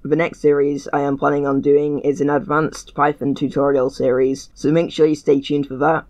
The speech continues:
I am interested in what you guys would like to see on this channel, any tutorials or modules you would like me to cover. Make sure you leave your ideas down below. If you would like to support me, be sure to drop a like on the video, it really helps me out.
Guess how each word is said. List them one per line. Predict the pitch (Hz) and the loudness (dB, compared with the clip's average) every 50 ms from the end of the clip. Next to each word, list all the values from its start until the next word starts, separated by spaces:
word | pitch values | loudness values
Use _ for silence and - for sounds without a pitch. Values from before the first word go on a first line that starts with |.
| _ _ _ | _ _ _
I | 147 131 143 | -4 -2 0
am | 151 151 | 0 0
interested | 160 165 156 - 160 156 151 - 151 139 | 0 -2 0 0 -2 -2 2 0 0 0
in | 143 147 | 0 -2
what | 143 147 - - | 0 -2 -2 0
you | 143 147 147 127 | 2 0 2 2
guys | 151 139 139 139 - | 2 0 0 -2 -4
would | 131 127 147 | -6 -2 -2
like | 143 135 - | -2 -2 -2
to | - | -4
see | - - 151 147 | -6 -2 -2 -2
on | 143 143 | 0 -2
this | 143 139 - | -4 -4 -4
channel, | - 143 143 147 143 147 143 147 - - | -8 -6 -4 -2 -2 0 0 0 0 0
any | 151 151 147 139 | -2 -2 -2 -2
tutorials | - 135 135 - - 139 151 156 147 143 135 143 135 - | -6 -10 -10 -4 0 2 4 4 4 2 2 -2 -2 -2
or | 139 135 139 | -2 -2 0
modules | 147 151 151 147 - 143 151 151 151 - | 0 -2 -2 -2 0 0 0 0 0 0
you | 214 233 107 | 0 0 0
would | 143 147 | 0 0
like | 147 151 160 156 113 | 0 0 0 0 0
me | 156 156 | 0 -2
to | 147 - 151 | -2 -2 -4
cover. | - 156 147 - 165 165 160 - _ | -2 -2 0 2 2 0 0 -2 _
Make | _ 143 160 170 165 | _ -2 -2 -2 0
sure | - 185 175 | 0 2 2
you | 165 160 147 | 4 4 4
leave | 151 160 160 151 | 2 2 0 0
your | 147 151 151 147 143 | 0 0 0 0 0
ideas | 139 143 151 151 147 143 | 0 2 2 2 2 2
down | - 143 143 143 | -2 -4 -4 -2
below. | 139 143 139 160 156 165 170 - - - - | 0 2 2 4 4 2 0 -2 -8 -16 -4
If | - - 160 | -4 -4 -2
you | 170 175 | 0 0
would | 175 170 | 0 2
like | 165 175 175 151 | 2 2 2 2
to | 156 139 | 0 -4
support | 139 - - - 185 170 165 139 | -6 -6 -8 -2 0 2 2 2
me, | 143 165 165 170 170 165 165 - _ _ - - | 0 0 0 2 2 0 0 0 _ _ -16 -2
be | - 170 175 | 0 0 0
sure | 175 - 175 165 151 | 0 0 0 0 0
to | 143 147 | 0 -2
drop | - 143 139 - | -2 -2 -4 -2
a | - | -4
like | 131 139 143 143 139 | -2 -2 -2 -2 -2
on | 143 143 | -2 -2
the | 139 135 | -2 -2
video, | 127 131 143 135 147 147 151 147 | 0 -2 0 2 2 2 4 4
it | 139 - | 2 2
really | 143 127 143 156 156 156 156 | 0 2 2 4 4 4 2
helps | 156 147 139 135 135 - - | 2 0 -4 -4 -4 -6 -8
me | 123 117 | -6 -4
out. | 131 147 156 151 - | -2 -2 -2 -4 -6